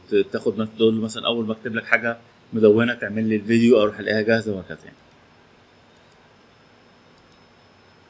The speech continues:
زي ما انت شفت الفكرة بتاعته سهلة، ما خدتش دقيقة، انت مجرد بتعمل الكلام وتروح حاطه يبدأ يعمل لك الفيديو، تقدر تعمله بعد كده download وترفعه على القناة.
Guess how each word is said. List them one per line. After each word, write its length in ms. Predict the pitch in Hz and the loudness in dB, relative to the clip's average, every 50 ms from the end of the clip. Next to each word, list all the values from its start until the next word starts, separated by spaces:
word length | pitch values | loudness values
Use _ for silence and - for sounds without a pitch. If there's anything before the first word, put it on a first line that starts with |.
| _ _ _ _ _ _ _ _ _ _ _ _ _ _ _ _ _ _ - - _ _ _ _ _ _ _ _ _ _ _ - | _ _ _ _ _ _ _ _ _ _ _ _ _ _ _ _ _ _ -20 -20 _ _ _ _ _ _ _ _ _ _ _ 6
زي 160 | 117 139 160 | 8 8 8
ما 60 | 170 | 8
انت 80 | 175 - | 6 4
شفت 200 | 202 185 - 147 | 2 2 2 0
الفكرة 260 | - - 160 160 156 | -6 -8 -8 -8 -8
بتاعته 220 | - 170 151 - | -8 -8 -10 -10
سهلة، 300 | - - 175 160 147 127 | -8 -4 -2 0 0 0
ما 60 | 113 | -2
خدتش 320 | - - 120 139 139 - 131 | -4 -4 -4 -4 -4 -4 -6
دقيقة، 300 | 120 131 139 131 101 92 | -4 -2 2 2 2 2
انت 140 | 90 - 110 | 0 -4 -12
مجرد 420 | 101 104 - 120 123 127 113 107 | -12 -8 -6 -4 -2 -2 -4 -4
بتعمل 460 | 110 104 - - 120 117 117 113 107 | -6 -4 -2 0 0 0 0 -2 -2
الكلام 500 | 107 - - 101 101 117 135 151 160 151 | -4 -4 -4 -2 0 0 0 0 0 -4
وتروح 300 | 139 123 120 - 123 120 | -6 -8 -10 -10 -12 -6
حاطه 480 | - - 143 151 - - - 196 196 196 _ _ _ _ _ _ - | -2 0 0 0 2 4 6 6 6 4 _ _ _ _ _ _ -2
يبدأ 240 | 123 131 135 127 131 | 0 0 2 2 2
يعمل 360 | 120 110 104 107 113 127 127 | 2 2 2 0 -2 -6 -4
لك 140 | 123 127 123 123 | -4 -4 -6 -6
الفيديو، 520 | - 107 107 98 104 127 135 139 165 170 170 | -10 -12 -12 -8 -6 -6 -6 -4 -4 -6 -4
تقدر 240 | 165 156 135 131 123 | -2 -2 -2 -2 -4
تعمله 380 | - - 98 104 117 127 127 | -6 -6 -8 -6 -6 -6 -2
بعد 160 | 117 110 98 | -2 -2 -2
كده 120 | 98 - 127 | -2 -4 -2
download 500 | 120 120 113 107 107 110 131 156 156 135 | 0 0 0 0 2 4 4 4 4 0
وترفعه 360 | 123 113 113 - - 131 123 | -8 -12 -14 -14 -12 -8 -4
على 140 | 113 110 104 | -2 -2 -2
القناة. 360 | 98 - - 90 85 87 80 | -4 -6 -10 -12 -12 -12 -12